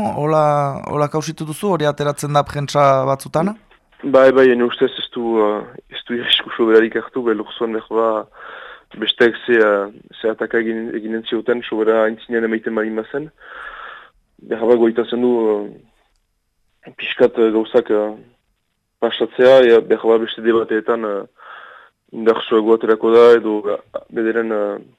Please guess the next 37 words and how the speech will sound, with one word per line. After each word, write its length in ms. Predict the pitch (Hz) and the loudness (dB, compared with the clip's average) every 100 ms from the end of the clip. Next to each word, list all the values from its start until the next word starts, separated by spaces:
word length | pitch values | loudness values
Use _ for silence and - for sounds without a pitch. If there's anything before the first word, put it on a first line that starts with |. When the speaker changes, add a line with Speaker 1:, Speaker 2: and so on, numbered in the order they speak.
| _ _ _ _ _ _ _ _ _ - | _ _ _ _ _ _ _ _ _ -6
Speaker 2:
ataka 340 | 117 117 110 | -4 -2 -2
gehiago 300 | 110 110 110 | 0 2 0
eta 140 | 113 110 | 0 -2
eginen 260 | 107 110 | -2 -6
ditu, 300 | 110 107 123 | -6 -6 -6
edo 160 | 123 113 | -2 0
aintzinean 360 | 104 - 120 113 | -2 -4 -4 -2
gehiago 260 | 110 110 | 0 0
emanen 280 | 110 107 107 | -2 -4 -2
da, 80 | 120 | -2
baina 160 | 117 107 | -2 -4
nor 200 | 110 110 | -4 -2
bai, 160 | 110 104 110 | -2 -2 -6
esken-, 280 | - 107 - | -8 -10 -10
as-, 180 | - - - | -14 -16 -14
aski, 340 | - - 117 | -12 -10 -6
eh, 140 | 107 - | -6 -6
aski 220 | - - 113 | -12 -16 -10
gi-, 200 | 117 113 - | -10 -10 -12
gibilan 340 | 117 110 110 | -10 -8 -8
egon 240 | 107 107 110 | -8 -10 -14
da. 80 | _ _ _ _ _ _ _ - | _ _ _ _ _ _ _ -4
Salbu 220 | 120 127 | 0 2
Speaker 1:
Eh. 60 | |
Speaker 2:
ekonomiako 560 | 131 127 120 117 113 120 | 2 0 -2 -2 -2 -6
arloan. 320 | 113 107 107 - _ _ _ _ - | -4 -6 -8 -18 _ _ _ _ -20
Speaker 1:
Ekonomiako 500 | 131 139 131 139 139 | -10 -6 -4 -4 -2
arloan, 340 | 135 139 143 151 | -2 -2 -2 -2
eh, 120 | 143 135 | -6 -8
eman 240 | - 127 127 | -8 -6 -6
ditu, 420 | 120 135 127 127 | -8 -8 -4 -4
eh, 160 | 127 123 _ _ _ _ _ _ _ _ | -4 -6 _ _ _ _ _ _ _ _
zen 380 | 117 120 117 | -10 -10 -8
bere, 340 | 113 123 131 127 | -4 -2 0 0
beretik 380 | 127 135 139 135 | -2 -2 -4 -6
eman 260 | 139 139 | -4 -2
du? 200 | 143 165 | -2 -2